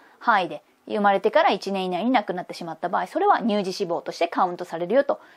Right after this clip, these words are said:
いうことになります。まあ、ぜひこれはですね、一緒に自分でイラストを描いて、この図を皆さんも自分自身で描いて、必ず活用できるようにしましょう。はい、ここでですね、今日はプレゼント企画用の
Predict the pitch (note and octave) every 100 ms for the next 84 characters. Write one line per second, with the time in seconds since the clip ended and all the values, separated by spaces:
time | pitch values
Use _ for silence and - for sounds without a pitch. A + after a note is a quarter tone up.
0 | - G3 G3+ D4+ G#3+ - - C#4+ C#4 D#4+
1 | - C#4+ D4 B3 - F#3 F3+ - A3 G3+
2 | F#3+ G3+ G#3 A3+ G3 G3 - G3+ - A3+
3 | F#3 D#3+ G3+ G3+ F#3 A3 G3 G#3 G#3 F3+
4 | E3 F3 F#3+ F#3+ G3 F3+ D#3+ C#4 C4 -
5 | G#3+ - _ - A3+ G#3 G3+ D4 E4+ _
6 | - G3+ F#3 F3+ F3+ A#3 G3+ E3+ E3+ _
7 | _ - G3+ A#3 - _ - - D4 -
8 | G#3+ A3+ G#3 F3+ F3 E3+ D#3 - A3+ F3
9 | D3+ - _ _ - G#3 G#3 G#3+ G3+ -
10 | G3+ - F#3+ F#3 C4 -